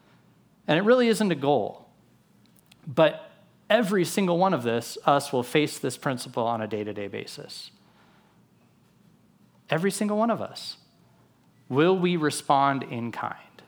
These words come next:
Will we repay evil for evil, anger for anger, snub for snub?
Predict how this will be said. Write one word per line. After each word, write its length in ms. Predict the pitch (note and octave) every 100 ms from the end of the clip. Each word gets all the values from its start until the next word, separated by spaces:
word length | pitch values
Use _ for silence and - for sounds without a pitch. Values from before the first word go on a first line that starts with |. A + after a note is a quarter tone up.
| _ _ _ _ _ _
Will 260 | - C#3 E3
we 140 | E3+
repay 420 | D#3 C#3+ - C#3+ C#3
evil 380 | C3+ B2 A#2+
for 180 | A2+ B2
evil, 440 | - G#2 G2+ - -
anger 300 | C#3+ D#3 D#3
for 160 | D3+ C#3
anger, 320 | A#2 G#2+ F2+
snub 440 | - - C3 C3+
for 120 | - A#2+
snub? 380 | - G2+ -